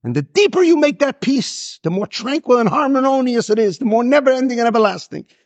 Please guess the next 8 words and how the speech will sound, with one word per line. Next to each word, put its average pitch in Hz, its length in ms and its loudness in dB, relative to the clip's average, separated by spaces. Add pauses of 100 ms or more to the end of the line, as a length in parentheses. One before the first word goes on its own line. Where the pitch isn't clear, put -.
(120)
the 160 60 -2
more 254 180 2
attentive 247 600 0
God 254 280 2
comes 240 220 0
into 233 220 0
your 214 160 2
world. 202 400 0